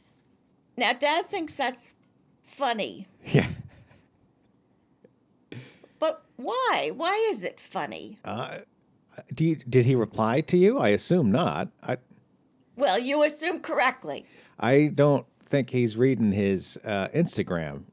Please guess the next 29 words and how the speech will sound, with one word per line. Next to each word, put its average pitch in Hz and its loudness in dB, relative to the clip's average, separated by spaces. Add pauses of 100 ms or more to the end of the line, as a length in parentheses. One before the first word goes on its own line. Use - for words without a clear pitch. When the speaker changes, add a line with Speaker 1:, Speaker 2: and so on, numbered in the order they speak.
(140)
Speaker 2:
comments, 71 -8
first 107 -2
of - -6
all. - -4
Speaker 1:
Well, 311 2
he 330 0
should 370 -2
be. 196 -4 (680)
Speaker 2:
Well, 160 2
that's 147 -4
neither 127 2
here 113 2
nor 95 2
there, 80 0
is 78 -8
it? - -16
He - -6
should 117 2
be 110 6
a 98 2
lot 107 2
of 98 0
things, 85 -2
according 87 2
to 78 -6
you, 87 2
that 87 -2
he 92 0
isn't. - -6